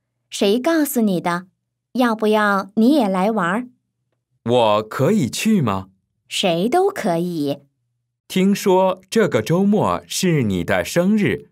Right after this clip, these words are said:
Speaker 2: 是吗？
Speaker 1: 是啊。谁告诉你的？要不要你也来玩儿？
Speaker 2: 我可以去吗？
Speaker 1: 谁都可以。
Speaker 2: 听说这个周末是你的生日，是吗？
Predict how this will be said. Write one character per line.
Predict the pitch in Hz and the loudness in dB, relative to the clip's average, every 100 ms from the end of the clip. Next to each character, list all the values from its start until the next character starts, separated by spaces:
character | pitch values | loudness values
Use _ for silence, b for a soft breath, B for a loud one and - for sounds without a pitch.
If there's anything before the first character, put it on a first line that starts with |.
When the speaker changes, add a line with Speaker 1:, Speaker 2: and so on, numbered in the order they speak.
| _ | _
Speaker 2:
是 | - - 226 165 | -10 -2 0 0
吗？ | 107 101 - _ _ _ _ _ | -2 -6 -12 _ _ _ _ _
Speaker 1:
是 | - 285 254 | -6 0 2
啊。 | 220 214 - _ _ _ _ _ | 0 -2 -8 _ _ _ _ _
谁 | - - 202 | -6 0 0
告 | 247 330 302 | 0 0 0
诉 | 277 233 | 0 -2
你 | 196 165 | -2 -2
的？ | 175 180 _ _ _ _ _ | -4 -6 _ _ _ _ _
要 | 247 226 | -2 -2
不 | 220 | 0
要 | 214 214 202 196 - | 0 2 0 -2 -2
你 | 220 277 | 2 4
也 | 262 | 2
来 | 190 185 220 | 0 0 0
玩 | 190 | -2
儿？ | 175 247 - _ _ _ _ _ _ _ | -2 -4 -10 _ _ _ _ _ _ _
Speaker 2:
我 | 117 120 107 110 | 0 2 2 0
可 | - 131 196 | -2 0 0
以 | 180 - | 0 -2
去 | - 220 160 | -2 0 2
吗？ | 101 95 - _ _ _ | -2 -6 -12 _ _ _
Speaker 1:
谁 | - - 170 170 | -8 -2 0 0
都 | 254 370 392 | 0 0 0
可 | - 175 | -2 -2
以。 | 170 175 147 139 - _ _ _ _ _ _ | -2 -4 -4 -6 -8 _ _ _ _ _ _
Speaker 2:
听 | - 185 202 | -2 2 2
说 | - 185 185 185 - | 2 2 2 0 -6
这 | - 226 | -2 0
个 | - 113 | 0 0
周 | 156 190 | 0 0
末 | 202 160 90 - | 2 0 0 -4
是 | - - 175 135 | -6 -2 0 0
你 | 98 87 | 0 -2
的 | 101 90 | 0 -2
生 | - 175 202 | -2 0 2
日， | 202 101 - _ _ | 0 -2 -4 _ _
是 | - - 220 | -8 -2 0
吗？ | 143 104 | 0 -4